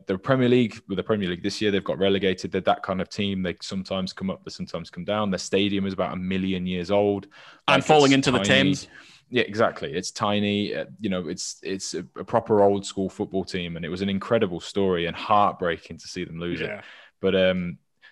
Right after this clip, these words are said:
Speaker 1: that's the kind of commitment that you need to be able to put in to be able to make the,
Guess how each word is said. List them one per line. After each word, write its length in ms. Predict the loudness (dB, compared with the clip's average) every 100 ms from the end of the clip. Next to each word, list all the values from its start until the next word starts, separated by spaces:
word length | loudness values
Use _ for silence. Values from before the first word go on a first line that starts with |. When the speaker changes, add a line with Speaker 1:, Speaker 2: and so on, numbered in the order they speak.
| 0
Speaker 1:
that's 220 | 2 2
the 80 | -2
kind 180 | 0 0
of 160 | -2
commitment 460 | -4 -2 -2 -4 -4
that 80 | -4
you 120 | -2
need 200 | -4 -6
to 80 | -4
be 120 | -2
able 120 | -2
to 120 | -6
put 260 | -12 -8 -2
in 260 | -2 -2 -10 _ _ _ -8
to 80 |
be 80 | 0
able 100 | 0
to 100 | 0
make 460 | -2 -2 -2 -8 -14
the, 240 | -6 -6